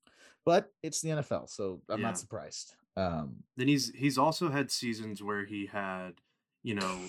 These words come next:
Speaker 1: <sighs>
Speaker 2: nineteen touchdowns to
Speaker 1: Mm-hmm.
Speaker 2: fourteen interceptions. That was immediately following the M V P year.
Speaker 1: You know, uh, uh, he, okay, okay, but I'll, <sighs> I'll give him this. Oh, that, I, I'm looking at that twenty-four. Uh, oh no, that's twenty-four touchdowns.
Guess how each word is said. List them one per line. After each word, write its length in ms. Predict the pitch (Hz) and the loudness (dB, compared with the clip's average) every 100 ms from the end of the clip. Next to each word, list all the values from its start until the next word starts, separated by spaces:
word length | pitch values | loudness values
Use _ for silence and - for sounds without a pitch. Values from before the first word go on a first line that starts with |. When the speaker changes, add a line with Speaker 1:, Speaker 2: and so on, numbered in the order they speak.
| - | -12
Speaker 1:
<sighs> 140 | - | -10
Speaker 2:
nineteen 800 | 120 104 113 131 135 - 131 120 | -8 -2 2 2 0 2 2 2
touchdowns 600 | 120 117 - 117 113 110 | -2 -2 -2 -2 -2 -4
to 80 | - | -8
Speaker 1:
Mm-hmm. 60 | - | -10
Speaker 2:
fourteen 720 | - 123 98 87 135 127 120 | -6 -2 -2 -2 -2 0 0
interceptions. 1040 | 117 110 - 110 104 - 107 107 104 - _ _ _ | -2 -2 -4 -6 -6 -6 -6 -6 -6 -8 _ _ _
That 100 | 135 | 6
was 140 | 147 | 6
immediately 560 | 120 107 123 135 131 117 | 6 0 2 4 4 2
following 480 | - 110 110 104 95 | 0 2 2 0 -4
the 100 | 92 | -6
M 80 | 90 | -8
V 100 | 90 | -10
P 140 | - | -8
year. 280 | 92 90 87 | -8 -6 -4
Speaker 1:
You 80 | 143 | 0
know, 240 | 156 165 156 | 4 4 4
uh, 80 | 151 - | 0 0
uh, 80 | - | -4
he, 180 | - - | -4 -4
okay, 420 | 127 - 185 110 - _ - | -4 0 2 2 0 _ -4
okay, 440 | 110 160 104 - _ _ _ _ 95 | -2 0 -2 -4 _ _ _ _ -2
but 140 | 113 104 | 2 4
I'll, 280 | 117 135 _ - | 4 2 _ -10
<sighs> 800 | - - - - - _ _ - | -10 -10 -12 -18 -20 _ _ -2
I'll 80 | 123 | 4
give 180 | 170 | 6
him 120 | 190 170 | 4 4
this. 260 | 101 - - | 0 -2 -6
Oh, 300 | 123 95 - - | -6 -6 -10 -12
that, 160 | 110 - | -12 -8
I, 160 | 110 - | -6 -2
I'm 160 | 113 | -2
looking 240 | 120 123 120 | -2 -4 -2
at 140 | 104 | -2
that 180 | 101 92 | -2 -4
twenty-four. 880 | - 107 107 - 95 98 101 101 95 _ _ _ - | -6 -8 -8 -6 -2 0 0 -2 -6 _ _ _ -4
Uh, 180 | 92 - | -2 0
oh 140 | 104 | -2
no, 140 | 95 82 | -2 -4
that's 220 | 82 85 | -8 -8
twenty-four 380 | - 120 117 113 | -2 -2 -2 -4
touchdowns. 680 | - 107 101 - 101 98 | -4 -6 -6 -6 -6 -6